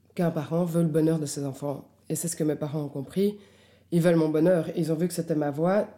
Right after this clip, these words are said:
donc ils l'ont accepté petit à petit. Au début, je pense qu'il les embêtait.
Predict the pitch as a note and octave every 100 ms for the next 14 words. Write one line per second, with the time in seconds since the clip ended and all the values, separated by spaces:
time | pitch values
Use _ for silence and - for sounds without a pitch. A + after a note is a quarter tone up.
0 | D#3 C#3+ F3 F#3 F3 D#3+ D#3 D#3 D#3+ D#3+
1 | F3+ E3+ E3+ D#3+ D#3+ D#3 C#3+ - F#3 A#3
2 | - _ _ _ _ _ - F3+ E3+ D#3
3 | F#3+ G#3 F#3+ F#3 F#3 F#3 F3 E3+ E3 D#3+
4 | E3 E3